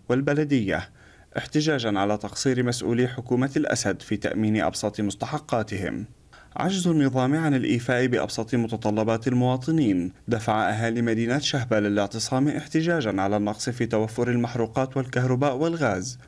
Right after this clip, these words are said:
وارتفاع أسعارها. أزمة المحروقات والكهرباء التي يعاني منها الأهالي في محافظة السويداء هي جزء من أزمة كبرى يعاني منها كافة السوريين في مناطق سيطرة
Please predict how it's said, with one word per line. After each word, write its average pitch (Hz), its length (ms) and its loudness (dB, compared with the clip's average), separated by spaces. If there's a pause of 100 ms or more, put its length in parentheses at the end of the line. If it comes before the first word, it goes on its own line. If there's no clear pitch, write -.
(100)
وارتفاع 107 600 0
أسعارها. 123 680 0 (760)
أزمة 165 340 0
المحروقات 110 680 0
والكهرباء 139 640 2
التي 101 280 -2
يعاني 139 360 2
منها 107 260 2
الأهالي 107 420 0
في 104 160 -2
محافظة 110 580 -2
السويداء 120 640 0 (280)
هي 202 200 4
جزء 196 320 4
من 120 180 2
أزمة 123 500 0
كبرى 110 320 2
يعاني 113 340 2
منها 107 260 2
كافة 107 440 -2
السوريين 120 720 2
في 147 180 -2
مناطق 143 480 2
سيطرة 107 460 0